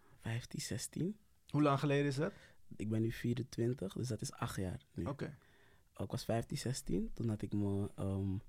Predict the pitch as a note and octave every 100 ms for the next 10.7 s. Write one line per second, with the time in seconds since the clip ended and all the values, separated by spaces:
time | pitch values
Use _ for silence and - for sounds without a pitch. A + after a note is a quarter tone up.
0 | - - - - G#2 - A2 G#2+ - G2+
1 | G2+ G#2 - - - - - - - -
2 | A2+ G#2 G2 - G2+ G2+ G2+ - G2+ G2
3 | F#2+ B2 C3+ - - - G#2 - - G#2
4 | - - - - G#3+ - A2 F#3 - -
5 | - C3+ B2 A#2 A2+ G#2+ A#2 - G#2 G#2
6 | G#2 G#2+ G#2 G2+ - - - - - G#2+
7 | G#2+ G#2+ G#2 - A#2 G#2+ G#2 A2+ A#2+ -
8 | - - - - G2 G2 - - - A#2
9 | C3+ C3+ - - A2+ B2+ A#2 C3 C3+ A#2+
10 | A#2+ - - A2+ - D#3